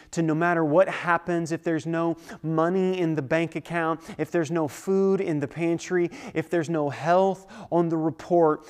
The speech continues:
that we will still choose to worship our God because our God is good despite our circumstances. God, give us the faith in twenty twenty-one to see past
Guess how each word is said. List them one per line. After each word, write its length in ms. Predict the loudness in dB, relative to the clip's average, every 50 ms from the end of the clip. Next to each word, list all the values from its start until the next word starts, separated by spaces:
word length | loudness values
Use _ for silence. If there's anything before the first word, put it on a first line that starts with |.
| -18 -6 0
that 200 | 2 2 2 2
we 280 | 0 -4 -2 -2 -2
will 320 | 0 2 2 2 2 0 -2
still 640 | -6 -10 -14 -4 0 2 2 4 2 2 0 -2
choose 720 | -2 -6 -8 -8 -4 -4 -2 -2 0 0 0 0 -2 -4 -8
to 140 | -8 -6 -4
worship 580 | -4 0 0 0 0 -2 -4 -4 -6 -6 -6 -2
our 180 | 2 2 2 2
God 560 | 0 -2 0 2 2 4 4 2 0 -2 -4 -8 -16 -20 -20 -8
because 260 | -6 -2 -2 0 -2 0
our 280 | 2 4 4 6 6 4
God 460 | 0 0 2 4 4 6 4 4 2
is 260 | 0 -4 -4 -6 -6
good 460 | -10 -8 -4 -2 -2 0 -2 -2 -2
despite 680 | -4 -4 -6 -6 -12 -16 -4 _ 0 0 0 -2 -4 -2 -2
our 140 | -2 -2 -2
circumstances. 1000 | -4 -6 -6 -6 -6 -6 -10 -10 -8 -8 -6 -6 -6 -8 -8 -10 -12 -12 -12 -16 -20 -20 -20 -20 0
God, 320 | 4 6 6 6 4 0 0
give 180 | 0 0 2
us 160 | 0 -2 -2 -6
the 120 | -10 -10
faith 600 | -12 -6 -4 -4 -2 -2 -4 -6 -8 -12 -18 -20 _ _ _ _ _ _ _ _ _ _ -8
in 100 | -8 -8
twenty 380 | -6 -4 -2 -2 0 0 -2
twenty-one 760 | -2 -4 -6 -4 -2 -2 -2 -2 -2 -2 -2 -2 -2 -2 -4 -6
to 120 | -10 -12
see 300 | -10 -10 -6 -6 -6 -6
past 680 | -8 -10 -10 -6 -4 -2 -2 -2 -4 -6 -8 -12 -16 -18